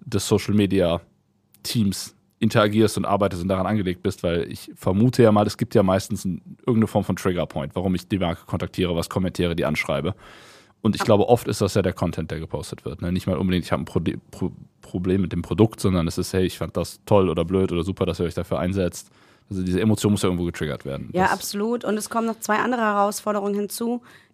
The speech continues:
Speaker 2: die diesen Job, äh, so speziell und
Speaker 1: Mhm.
Speaker 2: herausfordernd machen. Das eine ist, wir sind ja vor allen Dingen in der textbasierten Kommunikation. Mimik, Gestik fehlen.
Speaker 1: Mhm.
Speaker 2: Ich weiß oft gar nicht so genau,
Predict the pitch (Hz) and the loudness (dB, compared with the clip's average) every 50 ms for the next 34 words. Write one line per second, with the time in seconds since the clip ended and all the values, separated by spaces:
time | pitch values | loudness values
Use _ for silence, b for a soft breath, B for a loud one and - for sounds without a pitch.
0 | _ - 208 208 202 180 180 185 214 220 202 214 202 180 160 190 208 226 - - | _ -4 -2 -2 -2 -4 -4 -6 -6 -4 -2 -2 -2 -2 2 2 2 2 2 -4
1 | - - _ - - 202 202 202 202 202 202 202 202 202 202 - - - 370 285 | -20 -20 _ -8 -4 -2 0 2 2 2 2 2 2 2 0 -2 -6 -12 -14 -12
2 | 196 185 208 202 202 202 196 - - - - - - 196 - - - 202 196 220 | -8 -6 -4 -2 0 -2 -2 -4 -6 -12 -14 -6 -6 -4 -4 -2 2 4 4 6
3 | 233 240 226 214 196 196 185 180 185 247 240 - - 196 185 180 175 175 - 165 | 6 4 4 4 4 4 6 8 6 6 4 2 -2 0 0 2 0 0 0 -2
4 | 165 165 190 196 226 - b b b b b b b b b b - 208 202 - | -2 -2 -2 -4 -4 -4 b b b b b b b b b b -4 -4 -4 2
5 | - 196 220 254 277 285 269 247 233 220 220 226 214 - - - - - 214 214 | 4 6 6 6 6 4 4 2 2 0 -2 -2 -4 -8 -12 -14 -12 -6 -4 -4
6 | 202 226 226 269 240 - 254 - 240 247 254 247 233 233 226 214 202 196 202 214 | -2 0 0 0 0 0 0 -2 0 0 0 0 0 0 0 -2 -2 -2 -4 -6
7 | - - - _ _ _ _ - 208 202 180 180 202 190 - 208 - - 185 185 | -6 -8 -14 _ _ _ _ -2 0 0 0 0 -2 -2 -4 -6 -6 -2 -2 -2
8 | 180 - 190 180 - - 208 208 202 175 170 b b b b b b b 208 220 | -2 -2 -6 -8 -6 -4 -2 0 0 -2 -2 b b b b b b b 4 6
9 | 262 294 285 254 220 - - 214 214 240 262 - - 202 170 - - - 208 220 | 8 10 10 8 6 2 0 -2 0 0 0 -2 -4 -6 -6 -6 -6 -2 -2 0
10 | 226 202 180 175 175 - _ _ _ - 135 127 123 120 127 139 - - - - | 0 0 0 -2 -4 -6 _ _ _ 4 6 8 8 8 6 4 0 -4 0 2
11 | 202 214 233 247 233 - - - - - - 208 208 226 247 254 240 - - 226 | 4 4 4 2 0 -2 -4 -4 -4 -4 -2 0 0 2 0 -2 -4 -4 -6 -6
12 | 214 208 214 220 208 208 208 214 214 214 214 214 208 - | -4 -2 -2 0 2 2 2 2 2 0 0 -2 -4 -6